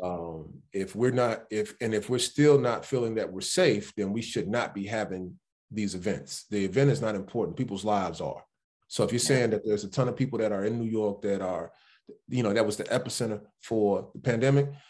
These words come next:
Speaker 1: then you guys need not do these events. And we, and 'cause the money's in T V any fucking way.
Speaker 2: Right.
Speaker 1: So let's just watch it on T V.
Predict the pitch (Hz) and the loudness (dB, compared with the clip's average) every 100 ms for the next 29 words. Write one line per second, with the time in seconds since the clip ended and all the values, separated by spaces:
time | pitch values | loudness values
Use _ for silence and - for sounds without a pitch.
0 | _ - 113 117 110 107 - 117 117 107 | _ -6 -2 0 0 -4 -6 -2 2 2
1 | 107 113 104 107 113 104 98 107 104 98 | 0 -2 0 2 0 0 -4 -4 -4 -4
2 | 98 104 101 104 95 110 110 113 110 127 | -4 -2 -2 -2 -2 -2 -2 -4 -2 -2
3 | 123 117 123 110 113 113 117 113 110 165 | 0 2 2 2 0 0 0 0 2 2
4 | - 101 98 95 110 143 - - 87 - | 2 -2 -4 -6 -6 -8 -18 -16 -6 2
5 | 120 110 120 139 117 - 113 113 117 107 | 4 6 6 6 2 2 2 2 2 -2
6 | - 104 90 | -2 -4 -6